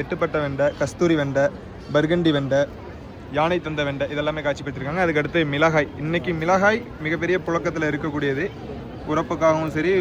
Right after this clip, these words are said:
மசாலா பொருட்களையும் சரி, அதுல இருக்கக்கூடிய ரகங்கள், அதுவும் நம்மகிட்ட வந்து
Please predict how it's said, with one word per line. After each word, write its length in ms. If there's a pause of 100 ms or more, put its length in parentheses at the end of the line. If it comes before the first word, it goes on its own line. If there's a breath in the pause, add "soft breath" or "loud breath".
மசாலா 260
பொருட்களையும் 560
சரி, 100 (140)
அதுல 220
இருக்கக்கூடிய 360 (100)
ரகங்கள், 360
அதுவும் 260 (500)
நம்மகிட்ட 360
வந்து 120